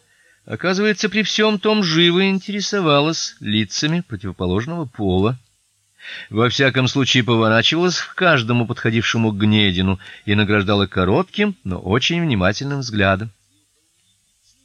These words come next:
"Здравствуйте, Дарья Владимировна!" неожиданно прозвучало над ухом. Даша обернулась. "А я думал, что больше никогда вас не встречу",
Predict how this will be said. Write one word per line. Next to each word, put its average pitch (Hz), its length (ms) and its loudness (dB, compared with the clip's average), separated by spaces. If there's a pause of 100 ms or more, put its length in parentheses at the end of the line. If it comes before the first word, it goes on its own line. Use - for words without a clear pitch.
(1200)
"Здравствуйте, 165 800 0
Дарья 151 320 2
Владимировна!" 92 560 0 (920)
неожиданно 98 460 0
прозвучало 98 520 0
над 98 180 0
ухом. 113 300 -6 (560)
Даша 90 360 -2
обернулась. 101 600 -2 (640)
"А 107 140 0
я 214 200 4
думал, 214 260 0
что - 200 0
больше 196 340 0
никогда 175 360 0
вас 175 220 0
не 135 120 2
встречу", 113 800 0